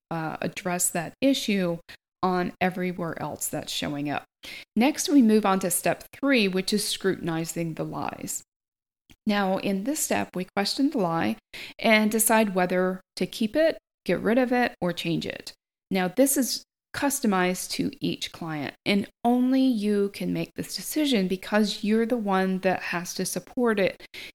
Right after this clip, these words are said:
You're the one that has to implement it. You're the one that has to put it into practice. Now, I'll help you implement the decision, but the decision is yours to make. Now, I also have a process for improving your decision making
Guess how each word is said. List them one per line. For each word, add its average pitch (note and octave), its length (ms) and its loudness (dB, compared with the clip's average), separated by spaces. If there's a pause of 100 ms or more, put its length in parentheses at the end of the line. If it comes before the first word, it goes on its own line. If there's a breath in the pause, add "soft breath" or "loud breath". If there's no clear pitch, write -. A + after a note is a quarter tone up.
You're A3 200 2
the A3+ 100 6
one F#3+ 220 2
that - 120 0
has F3 280 -6
to - 100 -4 (120)
implement D#3+ 440 -4
it. - 160 -10
You're G3+ 240 2
the A#3 120 4
one F#3+ 480 2
that F3 220 -4
has F3+ 260 -4
to G3 100 -6
put F3+ 200 -6
it F3 120 -4
into - 240 -6
practice. - 640 -6 (400 loud breath)
Now, G#3+ 240 4
I'll B3+ 280 6
help G#3+ 300 0 (140)
you E3+ 320 -4
implement G#3 520 0
the - 80 -4
decision, E3+ 560 -4
but G3 160 0
the G#3 80 4
decision G#3 540 2
is F3+ 160 0
yours E3 260 -4
to E3 120 -8
make. - 320 -6 (880)
Now, F#3+ 160 4
I G3+ 160 4
also A#3+ 320 2
have G3 340 0
a A3 60 0
process F#3 640 0
for F3+ 180 -2
improving G3+ 520 0
your E3 180 -4
decision E3 480 -4
making E3 480 -4